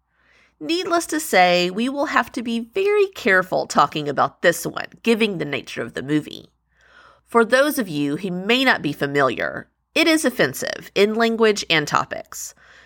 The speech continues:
though I think it does a good job of balancing being offensive and still funny.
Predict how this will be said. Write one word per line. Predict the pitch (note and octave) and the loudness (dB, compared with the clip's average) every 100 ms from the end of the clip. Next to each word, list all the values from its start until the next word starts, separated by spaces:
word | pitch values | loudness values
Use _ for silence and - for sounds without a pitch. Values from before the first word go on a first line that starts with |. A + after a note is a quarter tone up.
| _ | _
though | G#3 C4+ | 0 2
I | C#4 | 2
think | C4+ D4 D#4 | 0 -2 0
it | F#4 - | -2 2
does | G#3+ G3 | 2 4
a | G3 F#3 | 2 0
good | F#3+ F#3 | 0 0
job | F#3 A3 A3 A#3 A#2+ | 2 2 4 4 2
of | - F3+ F3+ | 0 0 2
balancing | G3 G3 F#3+ G#3+ - A#2 B2+ C#3+ | 2 4 0 -4 -4 -6 -6 -6
being | G#3 A#3 B3 | -4 -2 -4
offensive | B3 G3+ F#3+ G3 E3+ D#3+ - | 0 -2 2 2 2 2 -4
and | D#3+ D#3 | -6 -2
still | - - | 0 0
funny. | - - G1+ G1+ | 0 -2 -6 -18